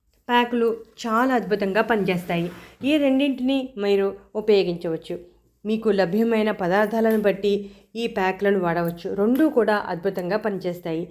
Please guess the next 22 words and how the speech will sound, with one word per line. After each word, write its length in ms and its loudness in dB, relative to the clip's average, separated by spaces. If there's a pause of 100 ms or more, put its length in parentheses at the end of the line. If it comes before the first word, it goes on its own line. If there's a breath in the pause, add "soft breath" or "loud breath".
(280 loud breath)
ఈ 160 -4
ఎండాకాలంలో 800 2 (420 loud breath)
బయటికి 420 0
వెళ్ళొచ్చిన 500 0
తర్వాత 420 0 (520 soft breath)
మనకు 300 -2 (200)
ట్యాన్ 320 2 (280)
వచ్చేస్తుంది. 640 -4 (300 loud breath)
ఆ 140 4
ట్యాన్ 340 2
తొలగించడానికి 800 -2
కూడా 240 0 (120)
చాలా 340 -2
బాగా 320 -2
సహాయపడతాయి. 760 -4 (300 loud breath)
కాస్త 360 0
ఓపికగా 520 2 (360 loud breath)
ఈ 180 -4
రెండు 200 -2
చిట్కాలను 540 0
ఫాలో 400 2
అయితే 300 2